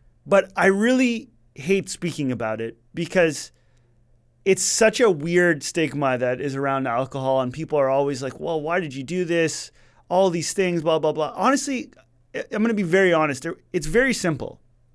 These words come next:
I didn't do it for moral reasons. I didn't do it because of studies. I didn't do it because people told me anything. All I did it was,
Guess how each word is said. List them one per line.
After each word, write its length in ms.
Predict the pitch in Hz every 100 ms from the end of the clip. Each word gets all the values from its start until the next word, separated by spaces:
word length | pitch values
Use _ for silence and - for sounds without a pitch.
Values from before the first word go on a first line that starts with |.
| _ _ _ _ -
I 100 | 139
didn't 300 | 151 226 240
do 160 | 190 226
it 100 | 226
for 140 | 214
moral 340 | 185 175 147 143
reasons. 560 | 135 131 139 190 214 - _ _ _ _ _ _ _ _ _ -
I 60 | 143
didn't 440 | 139 190 233 165
do 180 | 185 196
it 280 | 180 190 - _ _ _ _
because 380 | 175 - 190 160
of 440 | 175 165 127 - - _ -
studies. 800 | - - 156 135 131 208 - - _ _ _ _ _ -
I 60 | 143
didn't 300 | 143 196 226
do 160 | 180 214
it 120 | 202
because 340 | 185 - 180 -
people 340 | - 180 185
told 320 | 180 165 147
me 120 | 139
anything. 520 | 127 131 127 143 170 214 - - - - - - - -
All 280 | 160 220 254
I 100 | 262
did 220 | 143 156
it 160 | 180 175
was, 440 | 180 202 220 -